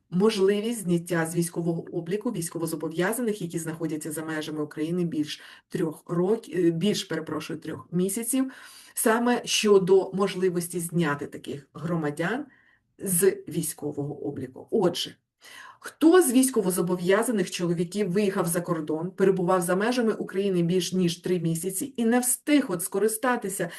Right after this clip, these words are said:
можливістю, яка була фактично ще в дві тисячі двадцять четвертому році дійсна, і як підстава зняття з військового обліку,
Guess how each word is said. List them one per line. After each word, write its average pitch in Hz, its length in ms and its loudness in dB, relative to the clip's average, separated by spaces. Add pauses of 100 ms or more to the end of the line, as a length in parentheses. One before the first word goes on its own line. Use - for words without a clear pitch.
(320)
можливістю, 240 680 4
яка 190 300 2
була 208 240 2
фактично 208 500 -4
ще 202 280 2
в 175 80 0
дві 175 140 0
тисячі 196 340 -4
двадцять 196 360 0
четвертому 185 680 0
році 180 380 4
дійсна, 160 640 -2 (300)
і 226 220 -4
як 220 220 6
підстава 202 480 2
зняття 175 540 0
з 170 80 -4
військового 175 680 0 (460)
обліку, 180 560 4